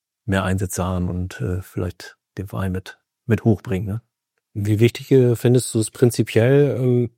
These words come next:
Speaker 2: wenn man jetzt, egal ob man jetzt Regionalliga oder, äh, dritte Liga spielt, jetzt mit der ersten Mannschaft,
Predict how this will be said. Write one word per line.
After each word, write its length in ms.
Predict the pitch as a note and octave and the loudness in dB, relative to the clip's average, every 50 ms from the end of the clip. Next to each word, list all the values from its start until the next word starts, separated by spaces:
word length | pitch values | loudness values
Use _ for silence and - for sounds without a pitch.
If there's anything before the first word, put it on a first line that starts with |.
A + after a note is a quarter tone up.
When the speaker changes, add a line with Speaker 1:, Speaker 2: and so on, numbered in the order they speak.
| _ _ | _ _
Speaker 2:
wenn 260 | - D3 B2 A#2 A2 | -4 0 2 4 4
man 120 | G#2+ A2 G#2+ | 4 4 2
jetzt, 180 | G#2+ G#2 G2 - | 2 0 0 0
egal 180 | G#2 G#2 G#2+ | 0 2 2
ob 60 | G#2 G2+ | 0 0
man 60 | G#2 | -2
jetzt 140 | G2 - - | -2 -2 0
Regionalliga 500 | G#2 G#2 G#2+ A#2 B2+ C3+ C3+ B2+ B2+ B2+ | 0 2 4 4 4 6 6 6 6 6
oder, 280 | A#2+ A#2 A2 G#2 G#2 G#2 G2+ D3+ - | 4 4 4 2 2 0 -2 -4 -6
äh, 260 | A2 A2 G#2+ G#2 G#2 | -6 -6 -4 -4 -2
dritte 220 | - A#2 B2+ - - | 0 0 0 0 0
Liga 180 | C#3 B2 B2+ | 2 4 4
spielt, 320 | A2+ - - - A#2+ A#2 A2+ | 2 2 2 0 0 2 0
jetzt 160 | A#2 A2 - | -2 -4 -2
mit 100 | - A2 | -2 -2
der 80 | A#2+ G2+ | -2 -2
ersten 200 | A2+ A#2 - - | -2 -4 -4 -4
Mannschaft, 400 | A#2+ A2+ A2 - A2+ A2+ - - | -4 -4 -2 -2 -2 -4 -4 -6